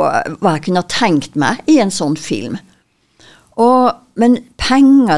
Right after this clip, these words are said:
det må jo lages et forprosjekt, altså, jeg har jo ikke penger til å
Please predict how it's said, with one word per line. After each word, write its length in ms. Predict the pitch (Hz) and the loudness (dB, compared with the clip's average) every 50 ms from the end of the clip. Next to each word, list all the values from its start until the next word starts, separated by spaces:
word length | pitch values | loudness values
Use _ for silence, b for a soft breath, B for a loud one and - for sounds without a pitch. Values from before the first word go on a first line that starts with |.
| 165 | 2
det 80 | 208 226 | 2 2
må 80 | 247 226 | 2 4
jo 140 | 185 196 196 | 2 2 2
lages 460 | 196 214 214 214 214 190 156 151 - 170 | 2 0 0 0 -2 -2 -4 -4 -6 -8
et 140 | 147 - - | -10 -4 0
forprosjekt, 880 | - 220 214 220 220 - 190 190 180 - - - 196 196 190 - - 180 | 2 4 4 2 0 -4 -8 -8 -6 -4 -2 -2 -2 -2 -4 -4 -6 -6
altså, 240 | 175 - - 175 175 B B B B B B B | -4 -2 -2 -4 -4 B B B B B B B
jeg 380 | B B - 185 208 214 240 269 | B B -2 -2 0 0 0 -2
har 100 | 262 196 | -2 -2
jo 80 | 160 143 | -2 -4
ikke 140 | - 202 - 190 | -6 -6 -4 -2
penger 260 | 175 175 170 170 - | -2 0 -2 -2 -2
til 80 | - 156 | -2 -2
å 80 | 147 | -2